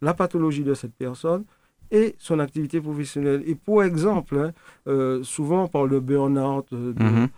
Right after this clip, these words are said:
Speaker 1: de, de, de, de souffrance au travail, psychique, et cetera. Euh, il, il n'existe pas de tableau.
Speaker 2: Ouais, j'imagine
Speaker 1: Hein ?
Speaker 2: bien. Ouais.
Speaker 1: Mais on peut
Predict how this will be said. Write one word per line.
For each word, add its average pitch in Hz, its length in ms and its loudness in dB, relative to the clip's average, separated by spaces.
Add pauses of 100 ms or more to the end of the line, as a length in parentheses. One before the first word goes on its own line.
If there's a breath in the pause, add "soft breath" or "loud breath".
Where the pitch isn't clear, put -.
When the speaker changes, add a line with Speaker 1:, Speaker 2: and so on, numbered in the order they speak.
(240 soft breath)
Speaker 1:
de, 127 300 -2
de, 123 360 -4
de, 123 720 -10
de 135 100 -4
souffrance 135 520 -6
au 131 60 -8
travail, 135 880 -2
psychique, 147 580 -6
et 135 100 -4
cetera. 135 580 -4 (460 soft breath)
Euh, 143 200 0
il, 147 260 0
il 170 180 2
n'existe 165 420 2
pas 202 140 0
de 202 60 -8
tableau. 139 420 2 (360)
Speaker 2:
Ouais, 98 200 4
j'imagine 95 420 6
Speaker 1:
Hein ? 90 200 2
Speaker 2:
bien. - 100 6
Ouais. 175 60 10
Speaker 1:
Mais 247 260 10
on 185 140 2
peut 180 480 4